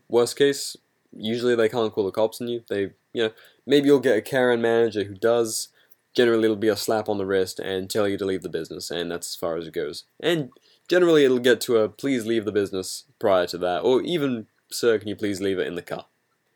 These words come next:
And you'll just learn to conceal better next time. Uh, <laughs> something else is crossing state lines, and that kind of brings you into a debate of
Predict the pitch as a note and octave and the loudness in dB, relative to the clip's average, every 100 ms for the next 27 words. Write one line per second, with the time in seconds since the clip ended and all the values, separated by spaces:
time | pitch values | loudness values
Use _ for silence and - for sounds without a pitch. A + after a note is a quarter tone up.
0 | - G2 F#2 F#2 F2 D#3 C#3 C3 B2+ C3 | -8 -4 -2 -2 0 0 0 -2 -2 -2
1 | C3+ C#3 C3+ B2+ - A2+ A2 A#2 A#2 C#3+ | -2 -2 -2 -6 -10 -4 -2 0 0 -2
2 | D3 - - - _ _ _ _ _ _ | -6 -10 -14 -16 _ _ _ _ _ _
3 | _ _ _ - A2 C3 - D#3 - E3+ | _ _ _ -6 -2 -2 0 0 4 4
4 | - E3 - - - - - - _ _ | 6 0 0 -14 -16 -16 -20 -20 _ _
5 | - E3 B2+ B2+ A#2+ - G2+ G#2+ G#2 - | 0 2 4 4 2 2 4 4 2 -2
6 | C3+ A2+ - G#2 - G#2 F#2+ - F2+ D#2+ | 0 0 -2 -6 -4 -2 -2 -4 -6 -6
7 | E2 - - G2 G2 G2 - F#2 F#2 _ | -10 -12 -10 -6 -4 -4 -4 -8 -14 _
8 | _ _ _ _ - G#2+ B2 A#2 - A#2 | _ _ _ _ -14 -4 -2 -2 -2 -2
9 | G#2+ A2+ G#2+ G#2 G#2+ F#2+ F#2 G2+ G2 - | 0 -2 -2 -4 -4 -6 -2 0 0 -2
10 | F#2 F2+ F2 | -2 -2 -4